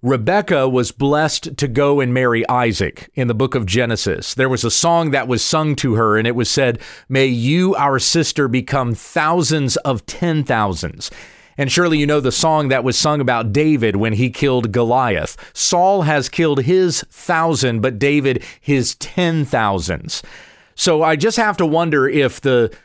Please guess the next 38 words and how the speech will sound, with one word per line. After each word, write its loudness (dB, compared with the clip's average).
number 0
sixty 0
here 2
is 0
supposed -2
to -2
be 2
representative 0
of -2
six -2
hundred -2
thousand, -2
as 0
though 2
the 0
bride 2
is 0
saying -2
that -2
her 2
man 0
is 0
even 0
head 2
and 0
shoulders 0
above 0
all 2
of -2
the 0
six 0
hundred 0
thousand 0
fighting 0
men 0
of, -2
of 0
Israel 2